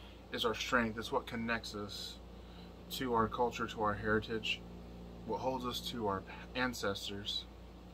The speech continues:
And remember, at one time in the past, they cut all our hair off.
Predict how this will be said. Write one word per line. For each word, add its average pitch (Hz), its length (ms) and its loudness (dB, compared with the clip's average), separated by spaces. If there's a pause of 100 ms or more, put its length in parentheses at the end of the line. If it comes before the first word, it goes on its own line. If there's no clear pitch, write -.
(720)
And 123 120 2
remember, 127 380 10
at 107 160 8
one 123 200 4
time 110 500 6 (440)
in 113 80 -4
the 107 60 -4
past, 117 600 2 (800)
they 131 120 6
cut 127 260 4
all 107 200 4
our 104 100 2
hair 107 280 2
off. 85 220 0